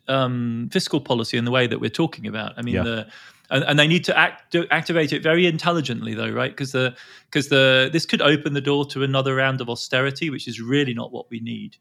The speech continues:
Speaker 1: I mean, it is true that we maybe need to dampen down aggregate demand, for which you need to tighten fiscal policy, but that has to be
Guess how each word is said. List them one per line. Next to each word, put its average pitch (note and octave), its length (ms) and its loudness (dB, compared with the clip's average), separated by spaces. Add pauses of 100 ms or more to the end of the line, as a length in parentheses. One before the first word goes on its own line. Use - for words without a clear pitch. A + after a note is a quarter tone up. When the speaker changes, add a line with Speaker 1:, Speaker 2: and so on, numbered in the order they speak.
(340)
Speaker 1:
I B2+ 80 -2
mean, B2 160 0
it B2+ 100 0
is D#3+ 160 0
true F#3+ 280 4
that D3 120 2
we C3 80 4
maybe C3+ 320 6
need C3+ 240 2
to C#3 80 0
dampen C#3 460 2
down C3 240 0
aggregate B2 400 -4
demand, C3+ 460 0
for - 100 -18
which - 240 -10
you B2 60 -6
need A#2+ 180 -6
to A2 60 -20
tighten B2 360 -4
fiscal D#3+ 320 -6
policy, A#2 380 -4
but - 160 -2
that D#3 140 2
has - 320 -2
to D3+ 100 -10
be C#3 360 -2